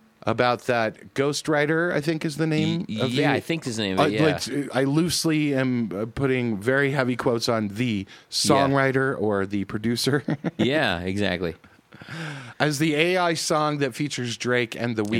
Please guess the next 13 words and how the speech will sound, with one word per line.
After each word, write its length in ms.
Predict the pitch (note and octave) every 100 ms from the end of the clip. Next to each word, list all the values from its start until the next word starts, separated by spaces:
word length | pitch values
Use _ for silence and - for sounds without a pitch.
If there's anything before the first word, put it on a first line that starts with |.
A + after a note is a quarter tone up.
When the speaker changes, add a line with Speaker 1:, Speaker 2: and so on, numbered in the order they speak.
| F2
Speaker 1:
Weeknd. 220 | G2+ G2
Speaker 2:
Weeknd, 260 | E2 E2 F2
yeah, 280 | F#2 D#2+ - -
yeah. 320 | F2+ F#2+ F2+ - - - - - _
Speaker 1:
Um, 540 | - A#2 A2+ A2 G#2+ G#2
and 200 | - C#3+
that 280 | C#3 C#3+ B2
the, 220 | C3+ C#3 A#2
the 100 | C3+
story 540 | - - F#3+ G3 F3+
that 140 | D#3+
was 100 | C3+ -
sent 460 | D3+ C3 C3+ -